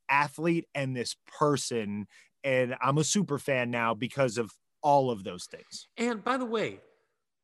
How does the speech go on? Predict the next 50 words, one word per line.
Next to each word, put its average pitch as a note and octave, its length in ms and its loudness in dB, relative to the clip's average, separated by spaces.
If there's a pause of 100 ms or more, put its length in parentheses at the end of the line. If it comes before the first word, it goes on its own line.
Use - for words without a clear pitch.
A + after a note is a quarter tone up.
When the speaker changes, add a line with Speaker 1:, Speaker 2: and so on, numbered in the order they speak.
(440)
Speaker 2:
I G#3+ 60 2
mean, G#3+ 120 -2
she B3+ 140 -4
should C#4 160 -2
have - 20 -2
been A#3+ 140 -2
a - 20 -6
star G#3+ 240 2
no G3 100 0
matter E3+ 220 2
what C#3 380 2
era A#2+ 200 2
she's A#2 280 -10
in. F2+ 200 -10
But F#3 160 -8
in A#3+ 60 -6
the B3 160 -2
era D4+ 240 2
that A#3+ 180 -2
we A3+ 160 0
are G#3 160 2
in F3+ 200 -2
now, A#2+ 280 0 (280)
in F3+ 240 0
the, F3+ 280 -6 (120)
in F#3 160 0
the F3 60 2
wake G3 600 2
of, E3+ 420 2 (120)
you F3+ 200 -6
know, D3+ 280 4
a D3+ 80 0
female G3 640 -2
empowerment D#3+ 680 0 (100)
era C#3+ 340 4
that A#2 120 -4
has B2+ 160 -6
happened B2+ 380 -2
in A#2+ 100 -8
this A#2+ 160 -10
country, B2+ 480 -6 (300)
she D4 440 0
should C#4+ 280 0
be A#3 340 0
on G3+ 220 2
Wheaties A#3+ 360 4
boxes. - 540 -6
Like, F3 160 -2
she C4 380 0
should, C4 320 -4